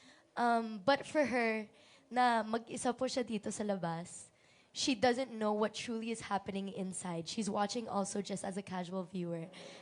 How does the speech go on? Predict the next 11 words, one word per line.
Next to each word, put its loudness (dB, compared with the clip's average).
And 0
then 0
all 6
of 2
these -4
people -4
are 0
saying -2
things -10
about 0
me -4